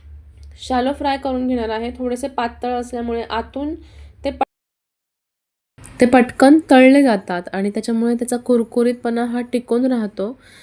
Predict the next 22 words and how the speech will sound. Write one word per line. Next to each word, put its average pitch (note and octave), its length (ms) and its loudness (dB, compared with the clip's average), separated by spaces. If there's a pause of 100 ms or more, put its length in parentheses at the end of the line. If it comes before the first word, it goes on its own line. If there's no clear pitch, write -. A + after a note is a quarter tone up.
(220)
अगदी A3+ 440 0 (200)
तीन B3 440 -2 (100)
मिनिटाच्या A#3+ 520 -4
आत G#3+ 260 -4 (260)
हे A#3+ 40 -6
आपले A3+ 400 -4 (720)
छान B3 240 -2
रेडी B3+ 260 2
झालेले A#3+ 400 -2
आहेत. G#3 320 -4 (440)
लहानांपासून C4+ 880 -2
मोठ्यांपर्यंत A#3+ 840 -4 (360)
हा A#3 180 -4
स्नॅक्स G#3+ 540 -6
सगळ्यांना A3+ 520 -4
आवडतो. F#3+ 540 -8 (440)
तुम्ही B3 200 -2
कधीतरी B3 400 -2
मुलांना A#3+ 540 -2
पण G#3 320 -6
असं G#3+ 200 -10
चटपटीत A3+ 600 -6